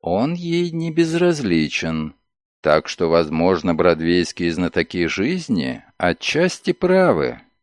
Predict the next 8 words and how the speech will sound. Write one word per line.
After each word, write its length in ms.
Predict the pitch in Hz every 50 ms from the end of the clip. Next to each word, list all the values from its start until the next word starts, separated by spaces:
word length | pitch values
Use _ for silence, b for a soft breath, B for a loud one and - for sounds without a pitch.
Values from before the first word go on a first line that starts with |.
| _ _ _ _ _ _ _ _ _
Этим 440 | 95 95 101 98 - 117 113 117 120
вечером 640 | 123 165 208 - - - - 120 101 95 82 80
Лиля, 380 | 87 98 143 175 190 180 170 156
сидя 460 | 139 - - 127 127 120 117 107 107
одна 260 | 107 98 101 110 113
в 60 | 107 -
своей 420 | - - 104 101 95 95 90 85
комнате, 880 | 78 - - 87 76 76 76 82 87 104 - - - 135 135 135 135